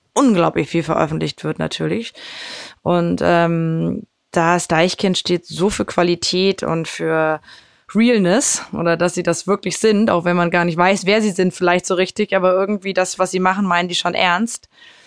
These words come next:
Und ich glaube, das ist schon so ein Trend, also dass man schnell Fake von Coolness und echt dahinter stehen unterscheiden kann. Also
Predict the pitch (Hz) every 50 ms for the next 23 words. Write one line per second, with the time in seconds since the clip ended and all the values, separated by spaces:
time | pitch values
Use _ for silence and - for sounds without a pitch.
0 | - - _ _ _ _ _ - 170 165 156 - - 156 165 165 170 175 170 175
1 | 165 170 165 160 190 170 - - 170 165 156 165 156 - - - 151 147 151 156
2 | 147 - - 156 160 160 156 160 160 - - 160 165 156 - - 170 160 156 160
3 | 160 - - 180 160 165 165 - - - - 156 151 151 147 147 143 139 - _
4 | _ _ _ _ _ _ _ _ _ _ _ _ _ - - - 180 180 175 165
5 | 156 151 - - - - - 151 - _ - - - - - 170 - - - -
6 | - - _ _ - 165 160 160 160 - 170 156 - - 160 151 151 151 151 151
7 | 151 151 - - 156 147 151 165 156 - - 147 143 147 160 160 143 147 147 147